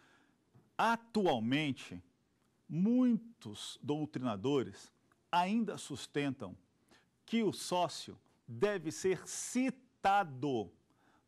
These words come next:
para realizar defesa. Para isso, o S T J está superando esta matéria. Decisões recentes do S T J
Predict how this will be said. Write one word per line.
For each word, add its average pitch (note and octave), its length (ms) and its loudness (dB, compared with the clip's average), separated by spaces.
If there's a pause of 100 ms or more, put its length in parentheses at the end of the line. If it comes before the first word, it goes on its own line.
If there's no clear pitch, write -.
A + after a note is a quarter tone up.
(140)
para F3+ 300 4
realizar D#3 560 0
defesa. C#3 600 -4 (1600)
Para G#3 280 2
isso, - 400 -4 (480)
o C#3+ 100 2
S F3 220 0
T C#3+ 160 0
J D#3+ 320 2
está D#3+ 200 -2
superando F3 760 0
esta E3+ 180 -2
matéria. D3+ 640 2 (680)
Decisões D#3+ 680 2
recentes F#3+ 560 0
do D#3 100 0
S D#3 140 2
T B2 140 -2
J E3 480 2